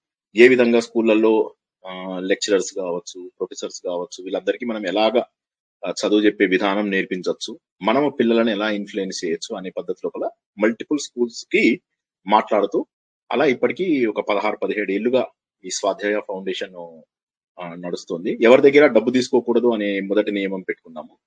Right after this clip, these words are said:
ఎందుకంటే ఒకసారి డబ్బు తీసుకున్నాము అంటే మళ్ళీ మన తర్వాత అది ఏ, ఆమ్, డైరెక్షన్ లో వెళ్తుంది అనేది తెలియదు కాబట్టి డబ్బు అది తీసుకోకుండా సొంతగానే మేమే ప్రారంభించి మేమే చేయగలిగే మార్పుని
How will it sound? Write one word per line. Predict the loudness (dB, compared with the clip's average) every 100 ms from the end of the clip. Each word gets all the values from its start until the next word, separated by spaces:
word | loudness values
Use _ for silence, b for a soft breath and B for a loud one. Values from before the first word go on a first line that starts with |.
| _ _ _ -2
ఎందుకంటే | 2 6
ఒకసారి | 6 4 4 4 6
డబ్బు | 4 2
తీసుకున్నాము | 0 -2 -2 -2 0 -2
అంటే | 0 2 2 0 _
మళ్ళీ | -2 2
మన | 4 2 2 0
తర్వాత | 2 2 2
అది | 2 4
ఏ, | 6 6 4 0 B B B -2
ఆమ్, | 2 4 4 2 -2 4
డైరెక్షన్ | 6 6 4 2
లో | 2
వెళ్తుంది | 2 -2 -4 -2
అనేది | -2 -2 -2
తెలియదు | -2 -2
కాబట్టి | -4 -6 -10 -18 _ _ -4
డబ్బు | 2 4
అది | 4 2
తీసుకోకుండా | -8 -8 -10 -8 -4 -2 -4 _ _ _ _ -14
సొంతగానే | 2 2 6 6 8 6 6
మేమే | 6 6 6 4
ప్రారంభించి | 6 6 4 2 -4 -4 -6 -6 4
మేమే | 6 6 6 6
చేయగలిగే | 6 6 6 4
మార్పుని | 4 2 2 -2